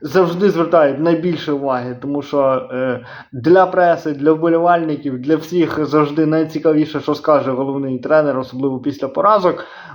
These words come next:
Унай вийшов і сказав, е, якщо застосовувати щось дуже близьке до цитати, "Немає значення, е, персоналії твого суперника, головне, е, в те, який футбол граєш ти".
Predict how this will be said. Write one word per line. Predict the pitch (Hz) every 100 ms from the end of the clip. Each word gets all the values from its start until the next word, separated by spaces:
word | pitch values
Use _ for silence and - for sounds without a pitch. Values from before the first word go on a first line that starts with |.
| -
Унай | 185 220 214
вийшов | 175 196 214 160 165
і |
сказав, | 175 170 165 190 190 185
е, | 160 160 151 143 143 170
якщо | 165 165
застосовувати | 170 170 165 160 175 160 151 156
щось | 160 156
дуже | 156 156
близьке | 139 143 139 165
до | 147
цитати, | 151 165 202 220 214 151 - - - _ _ _ - 175
"Немає | 185 185 233 196
значення, | 151 180 165 151 147 147 143 143 -
е, | 151 147 135 120 - _ _ -
персоналії | 180 - 190 190 160 147
твого | 143 156 151 156
суперника, | 160 175 208 196 165 147
головне, | 139 156 160 175 170 -
е, | - -
в | 160 151
те, | 185 180
який | 160 160
футбол | 156 156 160 160
граєш | 151 160 156 156
ти". | - 202 214